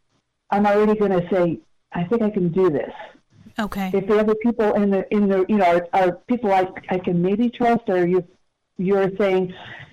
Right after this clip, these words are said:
Speaker 1: "These are good people," I will trust you to get me out, 'cause I know I need to get out. I know I need to just talk about normal life again.
Speaker 2: Yeah.
Speaker 1: I, I know I need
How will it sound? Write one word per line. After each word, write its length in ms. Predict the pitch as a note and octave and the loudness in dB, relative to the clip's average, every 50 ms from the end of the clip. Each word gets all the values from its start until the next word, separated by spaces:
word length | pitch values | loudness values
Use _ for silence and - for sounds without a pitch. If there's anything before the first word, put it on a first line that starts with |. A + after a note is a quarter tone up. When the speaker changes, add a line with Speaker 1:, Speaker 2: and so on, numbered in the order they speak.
| _ _ | _ _
Speaker 1:
"These 140 | - G#3 F#3+ | -2 0 2
are 80 | G#3+ F3+ | 2 2
good 260 | E3+ G3+ G#3 F#3+ G3+ | 2 2 0 0 0
people," 480 | - - A#3+ - A#3+ B3+ C#4 C#4 - - _ - - - - - - _ _ _ _ _ _ _ _ _ | 0 -2 0 0 2 0 0 0 -4 -10 _ -20 -20 -20 -20 -20 -20 _ _ _ _ _ _ _ _ _
I 140 | - F3+ G#3 | -4 0 0
will 180 | G#3+ G#3 F#3+ G3 | 2 0 0 0
trust 280 | G3 G#3+ F#3+ G3 - G3 | -2 -2 -2 -2 -2 0
you 260 | G3+ G3+ F#3 F3+ E3+ | 2 4 4 4 2
to 140 | - - F#3+ | 2 -2 -2
get 180 | E3+ G3+ - | 0 0 0
me 140 | F#3 F#3 E3+ | 0 0 2
out, 240 | F3 F3+ F3 - - | 2 2 2 0 0
'cause 100 | - G3+ F#3+ | -2 -2 -2
I 40 | F#3+ | 0
know 240 | G3 G3+ A#3 C4+ | 0 0 2 2
I 180 | C#4+ B3 G#3 F#3+ | 2 2 2 2
need 200 | F3 F3 F3 D#3 | 0 0 -2 -2
to 40 | D#3 | -4
get 160 | D3+ D#3+ D3 | -4 -2 0
out. 300 | D#3 D3+ B2 E2+ - - _ - _ _ _ _ _ - - - - _ - - - - | 0 0 0 0 -4 -8 _ -20 _ _ _ _ _ -20 -20 -20 -20 _ -20 -16 -6 -4
I 120 | F3+ F#3 | -2 0
know 160 | F#3 F#3 G3 G#3+ | 0 2 2 2
I 180 | A3+ A3+ G#3 G3+ | 2 2 2 2
need 280 | G3 G3 G3 F#3 F3+ - _ - | 0 0 -2 -2 -6 -10 _ -8
to 80 | - G#3 | -6 -6
just 340 | E3+ - - G3 F#3+ F#3 F#3 - - | -4 -2 -2 0 0 0 -2 -4 -4
talk 220 | - F#3+ F#3 F#3 F#3+ | -2 0 0 0 0
about 280 | F3 F3 E3 E3 E3 E3 | -2 -2 -2 -2 -2 -2
normal 320 | D#3+ E3 F3+ F3 E3+ D#3+ | -2 0 0 0 0 0
life 260 | D#3 D3+ D3 D#3 D#3 - | 0 0 0 0 0 -2
again. 400 | G#3 F#3 G#3+ G#3+ A3+ B3 B3+ B3+ - _ _ _ - | -2 0 0 2 2 2 0 0 -4 _ _ _ -6
Speaker 2:
Yeah. 280 | B3 A#3+ A3+ G#3+ G3 F3+ - - _ _ - - - - _ _ - | -4 -4 -4 -4 -6 -8 -12 -16 _ _ -20 -20 -20 -20 _ _ -4
Speaker 1:
I, 80 | G3 - - - _ | -4 -4 -6 -8 _
I 140 | - F#3+ G3 | -2 0 0
know 180 | F#3+ F#3+ G3+ G#3 | 2 2 2 4
I 200 | G#3+ G#3+ G#3 G3+ | 4 4 4 2
need 360 | G3 G3+ G3+ G#3 G#3 - | 2 2 2 0 0 -4